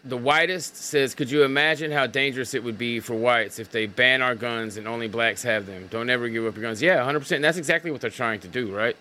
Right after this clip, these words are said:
They're trying to ban legal ownership of guns, and they know niggers will continue to get 'em because they already own guns illegally, and they know white people won't because they don't wanna, eh, eh, for the most part, because they don't wanna be on the other side of the law. You're a hundred percent right. Thank you very much for the, for the thing there.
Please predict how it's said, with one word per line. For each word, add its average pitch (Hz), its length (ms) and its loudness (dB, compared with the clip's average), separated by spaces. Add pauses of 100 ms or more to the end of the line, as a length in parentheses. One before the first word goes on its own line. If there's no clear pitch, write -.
(380)
They're 147 240 4
trying 147 380 0
to 135 80 -6
ban 135 580 0
legal 143 300 4
ownership 139 360 -2
of 123 140 -2
guns, 110 380 -2 (260)
and 117 140 0
they 117 100 4
know 123 260 4
niggers 139 320 4
will 120 100 -6
continue 120 340 -4
to 110 60 -2
get 107 120 0
'em 117 80 -2
because 117 280 -2
they 120 120 4
already 131 480 4
own 117 220 -2
guns 107 240 -4
illegally, 104 460 -2
and 139 100 2
they 151 60 4
know 151 120 6
white 143 200 6
people 147 180 -2
won't 139 240 0
because 113 220 -6
they 113 100 0
don't 117 140 -2
wanna, 117 300 -4
eh, 147 180 -2
eh, 180 100 2 (340)
for - 160 -2
the 156 60 2
most 143 220 2
part, 110 180 -2 (280)
because 135 240 2
they 127 100 4
don't 113 180 0
wanna 110 140 -2
be 110 120 0
on 107 100 -2
the 107 60 -2
other 104 120 -4
side 104 140 -2
of 98 120 -2
the 95 60 -8
law. 98 180 -2 (140)
You're 107 80 -4
a 110 40 -4
hundred 120 140 0
percent - 240 -8
right. 92 200 -4 (120)
Thank 113 140 -6
you 107 60 -8
very 104 120 -2
much 98 200 -10
for 101 80 -12
the, 95 180 -8 (180)
for 104 60 -8
the 92 80 -10
thing 92 260 -10
there. 90 160 -14